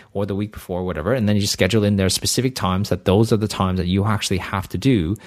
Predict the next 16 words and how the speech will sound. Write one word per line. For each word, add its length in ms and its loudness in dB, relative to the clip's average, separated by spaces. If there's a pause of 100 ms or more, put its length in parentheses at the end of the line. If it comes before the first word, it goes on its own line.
(220)
You 140 2
have 260 0
only 240 2
allotted 360 0
sixty 280 0
minutes 320 0
to 80 -10
do 160 2
this 160 4
particular 340 -2
task. 400 -4 (320)
And 180 4
that 120 2
sixty 240 0
minutes 260 2
is 180 -2